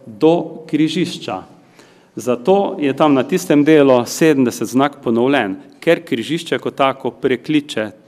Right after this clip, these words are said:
tisto omejitev hitrosti in seveda naprej velja spet devetdeset, dokler da ni, eh, oziroma sedemdeset, dokler da zadeva ni prepričana.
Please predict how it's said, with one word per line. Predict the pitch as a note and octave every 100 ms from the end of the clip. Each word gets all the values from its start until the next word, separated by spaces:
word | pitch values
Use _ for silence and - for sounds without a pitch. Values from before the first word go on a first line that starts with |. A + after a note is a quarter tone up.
| -
tisto | A#2+ - A2 -
omejitev | B2 A#2 A#2+ G2 G2+
hitrosti | - G3+ F#3 - D#3 - - - _ -
in | G3 F#3
seveda | F3 E3 D3 C#3 - - - A#2+
naprej | A2+ D3+ D#3+ D#3 B2
velja | B2 C3+ C3
spet | - F3+
devetdeset, | D#3+ D3+ A#2+ A2 G#2
dokler | G2+ C#3 D3 A#2
da | G#2+
ni, | A#2
eh, | B2 A#2+ - - _ _ - A2+ A2+ A#2 G#2+ A#2+
oziroma | A#2 D3 B2 A#2+ G#2+
sedemdeset, | - E3+ C3+ - G#2+
dokler | G#2 C#3+ B2+
da | A2
zadeva | G#2 A2 A#2+ A2
ni | G#2 A#2
prepričana. | A#2 B2 B2 A2+ - G2+